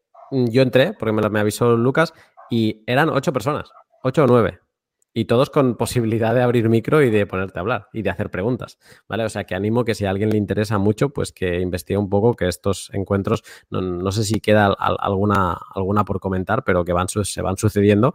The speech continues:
y, y que están ahí. Quiero decir que, que quien quiera, pues que se puede seguir informando y, y que puede estar a, a la,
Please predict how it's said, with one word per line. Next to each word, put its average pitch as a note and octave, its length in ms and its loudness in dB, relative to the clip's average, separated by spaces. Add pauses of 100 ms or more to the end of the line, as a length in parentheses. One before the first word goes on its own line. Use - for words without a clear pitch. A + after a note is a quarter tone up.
(360)
y, F2+ 400 -4
y E2 40 -14
que - 100 -10
están F#2+ 180 -2
ahí. E3 180 4 (140)
Quiero F#2+ 160 0
decir F2 200 -6
que, E2+ 320 -4 (800)
que F2 120 -12
quien F2 200 -4
quiera, D#3 300 4
pues A#2+ 140 0
que G2 100 -2
se F#2 80 0
puede F#2+ 160 0
seguir G#2 160 4
informando G#2+ 540 4
y, G#2 220 2
y G2+ 100 -8
que F#2+ 100 -6
puede F#2 280 -2
estar F#2+ 280 -4
a, F#2 120 0
a - 240 -10
la, F2 140 -8